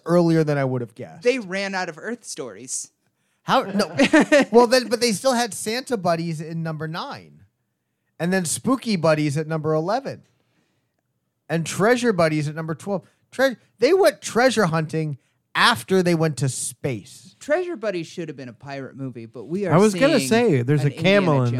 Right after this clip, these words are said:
Speaker 3: there.
Speaker 2: Jones.
Speaker 1: Yeah.
Speaker 3: And yeah, it's, so it's more like
Speaker 1: It's clear, like
Speaker 3: searching for hunted or searching for buried treasure.
Speaker 1: Yeah, it's more like, I think it's more of, like, an Indiana Jones, like, go to the Middle
Speaker 3: <laughs>
Speaker 1: East and go after
Speaker 3: Stupid. He
Speaker 1: Yep.
Speaker 3: was named after his dog, though.
Speaker 1: Was it?
Speaker 2: That's true,
Speaker 1: He
Speaker 2: yeah.
Speaker 1: was. That's
Speaker 3: Remember?
Speaker 1: true. Oh, yeah.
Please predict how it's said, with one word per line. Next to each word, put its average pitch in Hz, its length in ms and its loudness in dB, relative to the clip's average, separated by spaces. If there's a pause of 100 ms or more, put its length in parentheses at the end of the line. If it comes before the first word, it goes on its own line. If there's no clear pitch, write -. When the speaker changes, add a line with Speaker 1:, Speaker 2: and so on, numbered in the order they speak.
(100)
Speaker 3:
there. 107 160 -4
Speaker 2:
Jones. - 300 -14
Speaker 1:
Yeah. 131 220 -2
Speaker 3:
And 127 120 4
yeah, 139 160 4
it's, 113 140 -4
so 135 180 0
it's 120 160 -4
more 135 140 2
like 117 200 -2 (220)
Speaker 1:
It's 147 240 -6
clear, 196 140 2
like 143 80 6
Speaker 3:
searching 131 300 0
for 113 180 -4
hunted 101 420 -6 (220)
or 107 140 0
searching 117 440 -6
for 107 140 -8
buried 104 400 -2
treasure. 90 420 -6
Speaker 1:
Yeah, 143 260 2
it's 135 120 -4
more 214 140 0
like, 185 180 -2
I 160 100 -6
think 202 100 -4
it's 175 80 -4
more 175 120 0
of, 156 60 -8
like, 143 100 -8
an 143 80 -8
Indiana 135 480 -4
Jones, 113 560 -8
like, 104 180 -14
go 120 140 -8
to 113 80 -10
the 104 80 -12
Middle 110 200 -14
Speaker 3:
<laughs> - 240 -2
Speaker 1:
East - 280 -14
and 107 180 -20
go 113 160 -4
after 104 160 -8
Speaker 3:
Stupid. 95 300 -6 (260)
He 180 100 0
Speaker 1:
Yep. 208 80 2
Speaker 3:
was 175 240 6
named 131 200 0
after 110 240 0
his 101 100 -6
dog, 110 360 0
though. 101 280 -8 (680)
Speaker 1:
Was 131 160 -6
it? 156 60 2
Speaker 2:
That's - 200 -6
true, 214 360 -6
Speaker 1:
He 139 80 0
Speaker 2:
yeah. 147 240 2
Speaker 1:
was. 107 120 -8
That's 131 140 -8
Speaker 3:
Remember? 160 260 0
Speaker 1:
true. 190 120 -4
Oh, 226 40 -4
yeah. 233 360 -4